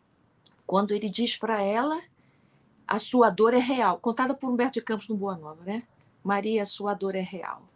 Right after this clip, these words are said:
né? Porque ela diz, "Eu tenho sede de amor". Então, assim, ela tinha mesmo <laughs> uma sede imensa de amor. Nós também temos essa sede de amor. E quantos caminhos complicados a gente resolve pra saciar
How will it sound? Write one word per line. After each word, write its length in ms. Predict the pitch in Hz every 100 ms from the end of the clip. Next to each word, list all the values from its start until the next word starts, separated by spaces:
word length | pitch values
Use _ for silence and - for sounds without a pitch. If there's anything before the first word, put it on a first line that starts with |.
| _ _ _ _ _ -
né? 220 | 175 202
Porque 160 | - 208
ela 140 | 196
diz, 220 | 190 208 208
"Eu 80 |
tenho 260 | 208 220 208
sede 480 | - - 247 247 202
de 100 | 220
amor". 480 | 214 208 233 - - _ _ _ _ _ _ _ - - - - - -
Então, 180 | 208 247
assim, 400 | 233 240 214 190 _ _ _ _
ela 240 | 226 226 262
tinha 360 | - 285 285
mesmo 540 | 320 330 359 262 226 196
<laughs> 80 | 214
uma 200 | 208 226
sede 320 | - 220 220
imensa 420 | 220 262 349 240
de 80 | 196
amor. 480 | 190 208 254 - - _ _ -
Nós 220 | 233 -
também 340 | 269 240 247
temos 320 | 247 220 214
essa 220 | 202 - 202
sede 280 | - 190
de 100 | 185
amor. 300 | 190 180 180 - - -
E 80 | -
quantos 440 | - 311 320 294 -
caminhos 380 | 277 262 269 -
complicados 760 | 254 247 247 - 226 208 202
a 40 | 208
gente 320 | 202 202 214
resolve 640 | 202 214 196 202 202 196
pra 160 | - 196
saciar 680 | - 202 - 214 190 196